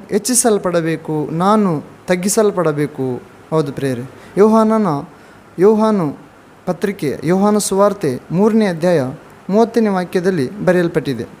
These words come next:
ಯೇಸು ಪ್ರಭು, ಆ, ಅಥವಾ ಯೋಹಾನನಿಗೆ ಉಂಟಾದ ಮನಸ್ಸು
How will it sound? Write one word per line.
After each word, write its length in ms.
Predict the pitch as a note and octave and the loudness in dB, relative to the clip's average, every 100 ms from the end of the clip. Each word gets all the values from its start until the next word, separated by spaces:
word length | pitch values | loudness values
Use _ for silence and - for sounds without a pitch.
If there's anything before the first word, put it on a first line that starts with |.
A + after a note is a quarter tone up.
| - - - - - - - - - | -20 -20 -20 -20 -20 -20 -20 -8 2
ಯೇಸು 280 | A#3 A#3+ A#3 | 4 4 0
ಪ್ರಭು, 520 | A#3 G#3+ A3 D3 B2+ - - - - - | 0 2 2 0 -4 -12 -20 -20 -12 -4
ಆ, 40 | |
ಅಥವಾ 400 | D#3 D3+ D3+ F3 | 0 0 0 0
ಯೋಹಾನನಿಗೆ 840 | E3 G3 A3 A#3 A#3 A#3 A#3 G#3+ | 2 4 4 4 4 2 2 0
ಉಂಟಾದ 400 | F#3 F#3 G3 G#3 | 0 0 0 0
ಮನಸ್ಸು 600 | F#3+ F3 F#3+ G#3 - C#3 | 0 -2 -2 -2 -4 -6